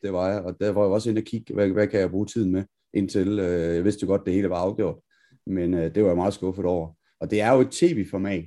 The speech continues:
det skal man jo ikke glemme, at det er jo noget, øh, T V har været meget ind over, hvordan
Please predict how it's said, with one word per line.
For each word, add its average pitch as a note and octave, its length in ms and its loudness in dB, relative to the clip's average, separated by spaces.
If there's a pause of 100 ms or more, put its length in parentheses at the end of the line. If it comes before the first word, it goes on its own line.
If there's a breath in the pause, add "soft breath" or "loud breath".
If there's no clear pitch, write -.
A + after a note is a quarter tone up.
(120)
det G#2 80 -8
skal A2 140 -2
man G2+ 80 2
jo G#2+ 40 6
ikke A2 220 2
glemme, G2+ 400 0
at E2 120 -8
det F#2+ 60 -4
er G2 40 0
jo G2 60 0
noget, G2+ 520 4
øh, F2+ 80 -6
T G#2+ 220 0
V G#2 60 2
har G2 100 2
været F#2 140 0
meget G2+ 200 0
ind A2 100 2
over, G#2 160 0
hvordan F#2+ 360 -4